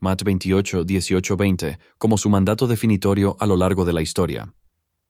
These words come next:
Esta directriz de "Id y haced discípulos a todas las naciones"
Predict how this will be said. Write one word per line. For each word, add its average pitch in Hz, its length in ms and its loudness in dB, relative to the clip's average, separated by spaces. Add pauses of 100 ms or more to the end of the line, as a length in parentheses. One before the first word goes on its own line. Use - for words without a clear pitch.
(120)
Esta 113 240 0
directriz 107 520 0
de 95 300 0
"Id 120 300 0
y 104 120 0
haced 107 260 0
discípulos 101 600 -2
a 80 80 -2
todas 113 360 0
las 107 120 0
naciones" 90 600 -4